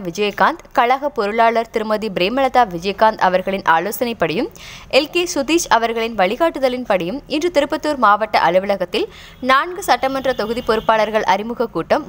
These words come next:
பூத் கமிட்டி ஆலோசனை கூட்டம் நடைபெற்றது. இக்கூட்டத்திற்கு மாவட்ட அவைத்தலைவர் பயாஸ் பாஷா தலைமை தாங்கினார். மாவட்ட பொருளாளர் எம் ஆஞ்சி முன்னிலை வகித்தார். சிறப்பு அழைப்பாளராக கலந்து கொண்ட மாவட்ட செயலாளர் எம் கே ஹரிகிருஷ்ணன்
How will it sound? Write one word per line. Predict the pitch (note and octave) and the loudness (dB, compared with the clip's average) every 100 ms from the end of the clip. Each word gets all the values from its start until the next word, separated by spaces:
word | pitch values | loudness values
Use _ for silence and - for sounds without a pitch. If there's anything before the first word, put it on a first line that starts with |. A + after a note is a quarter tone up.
| A3+ | -4
பூத் | D4+ F4 D#4 | -4 -2 -2
கமிட்டி | C#4 C4+ C#4 F#3+ | -2 -2 0 0
ஆலோசனை | F#3+ A#3 - A#3+ E3+ | 0 -4 -8 -8 -6
கூட்டம் | D#3 C4+ | -4 -4
நடைபெற்றது. | - D3 D#3+ F#3 F#3 - - - - - - - | -4 -4 -2 0 0 -4 -14 -20 -20 -20 -14 -8
இக்கூட்டத்திற்கு | - E4+ F4 E4 C#4+ G#4 D#4 | 0 0 2 -2 -2 0 4
மாவட்ட | A#3 A#3+ C4 C#4+ - F#3 | 4 2 0 2 4 2
அவைத்தலைவர் | G3+ G#3+ G#3+ G3+ G#3+ F#3 | 0 -2 0 0 0 2
பயாஸ் | F3 A3+ C4+ G3 | 2 0 0 2
பாஷா | F3 F3 B3+ E4 | 2 4 0 0
தலைமை | F3+ D#3+ D#3 | -2 -2 -2
தாங்கினார். | D#3 F3 F#3+ F3 - G#3+ | 2 2 2 0 -2 2
மாவட்ட | A3 A#3+ C4+ C#4+ | 2 2 -4 -4
பொருளாளர் | G#3+ G3+ G#3+ F#3+ G#3 C#4 G#3+ | -4 0 2 4 2 -2 -8
எம் | F#3+ F3+ G#3 | -2 0 2
ஆஞ்சி | C4+ D#4 G#4 | 0 -4 -4
முன்னிலை | A#3 G#3+ G#3+ D#3+ | -6 -6 -6 -6
வகித்தார். | F3+ F3 G3 - - - - | 0 2 2 0 -16 -20 -8
சிறப்பு | - E4 E4+ F4 | -2 -2 0 2
அழைப்பாளராக | G3 G3+ G#3 A#3 A3+ A3+ B3 | 2 2 0 2 2 0 -2
கலந்து | G3 F3+ G3+ | -2 -2 -4
கொண்ட | G#3 G3 G#3 E3 | -6 -4 0 4
மாவட்ட | E3+ G3 G3+ A3+ | 4 2 -4 -6
செயலாளர் | E3+ E3 F3+ E3 C#4 - | -4 0 2 2 0 -6
எம் | G#3+ A3 | -10 -8
கே | G#3 | -4
ஹரிகிருஷ்ணன் | F3+ G#3 C#4+ G3+ - B3 | -2 -2 -2 -6 -4 -6